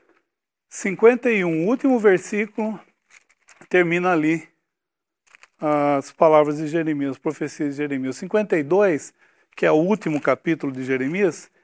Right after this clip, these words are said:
é como, ele funciona como um apêndice.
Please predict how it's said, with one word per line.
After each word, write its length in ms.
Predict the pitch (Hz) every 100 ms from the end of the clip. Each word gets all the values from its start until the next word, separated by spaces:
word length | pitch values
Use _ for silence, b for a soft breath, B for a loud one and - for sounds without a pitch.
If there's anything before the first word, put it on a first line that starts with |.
| -
é 80 | 147
como, 260 | 202 214
ele 140 | 214 170
funciona 440 | - 175 175 180
como 200 | 170 190
um 100 | 202
apêndice. 800 | 196 - 170 165 160 127 - -